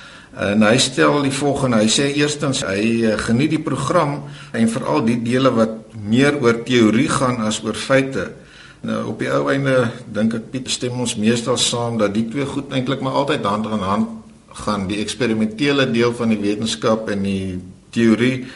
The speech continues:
kan nie onafhanklik van mekaar bly voortbestaan nie.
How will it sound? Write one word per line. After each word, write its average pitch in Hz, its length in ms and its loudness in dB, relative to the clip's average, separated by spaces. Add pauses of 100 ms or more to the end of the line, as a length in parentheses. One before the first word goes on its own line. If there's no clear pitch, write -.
(220)
kan 117 160 0
nie 117 160 0
onafhanklik 110 720 0
van 104 140 -6
mekaar 98 580 0 (220)
bly 90 260 -2
voortbestaan 101 880 -2
nie. 73 140 -8